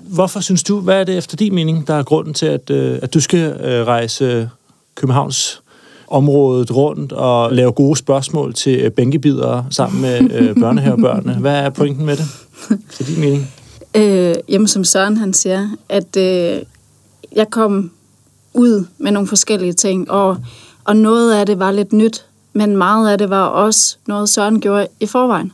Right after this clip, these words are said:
Speaker 2: Og det er også det, jeg oplever ude i andre institutioner, at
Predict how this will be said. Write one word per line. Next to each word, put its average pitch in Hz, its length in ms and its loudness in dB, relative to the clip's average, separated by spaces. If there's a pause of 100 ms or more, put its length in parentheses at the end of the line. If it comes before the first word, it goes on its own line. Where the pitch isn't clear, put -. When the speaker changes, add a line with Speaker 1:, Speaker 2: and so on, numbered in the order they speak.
(140)
Speaker 2:
Og 214 120 -4
det 254 100 4
er 240 60 0
også 226 160 -2
det, 233 100 2
jeg 220 200 0
oplever 214 360 0
ude 214 320 2
i - 40 0
andre 208 280 0
institutioner, 196 640 0 (580)
at 208 180 2